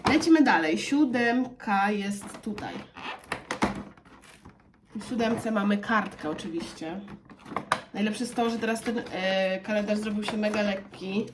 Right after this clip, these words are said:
„Masz ochotę powiększyć o-, oko? Użyj białej kredki na linii wodnej oka”.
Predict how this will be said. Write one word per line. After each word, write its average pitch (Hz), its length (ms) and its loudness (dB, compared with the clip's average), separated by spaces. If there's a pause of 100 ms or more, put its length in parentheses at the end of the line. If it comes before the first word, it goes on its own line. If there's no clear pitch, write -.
(520)
„Masz 247 220 4
ochotę 302 280 6
powiększyć 285 600 2
o-, 240 240 4
oko? 240 300 4
Użyj 262 300 6
białej 226 320 4
kredki 294 460 2
na 226 140 4
linii 240 340 4
wodnej 196 540 0
oka”. 165 440 -8